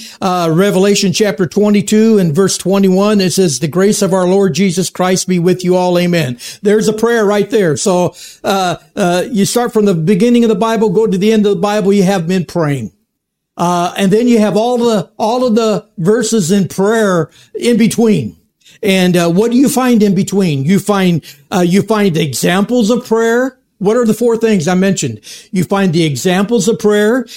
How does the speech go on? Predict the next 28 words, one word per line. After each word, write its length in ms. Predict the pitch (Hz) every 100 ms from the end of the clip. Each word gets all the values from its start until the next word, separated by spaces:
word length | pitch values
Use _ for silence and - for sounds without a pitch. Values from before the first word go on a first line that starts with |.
| -
you 140 | 190
find 280 | - 208 190
the 120 | 151
teachings 540 | - 202 214 247 233 190
of 120 | 214
prayer, 520 | 202 196 190 208 240 - -
you 100 | 196
find 320 | - 202 196
the 80 | 175
promises 760 | - 190 190 269 262 240 202 165
of 120 | 160
prayer, 500 | 180 165 160 185 202 - -
and 140 | - 185
the 60 |
last 320 | 175 202 254 -
one 200 | 214 202
is 420 | 208 220 214 -
you 120 | - 190
find 320 | 208 202 202
the 100 | 196
commands 600 | - 196 196 208 220 156
of 120 | 175
prayer. 260 | - 165 156
Those 300 | 170 240 220
four 260 | 285 254 254
things 760 | 240 202 175 180 - - -
you 180 | 214 220
find 500 | 240 233 220 196 156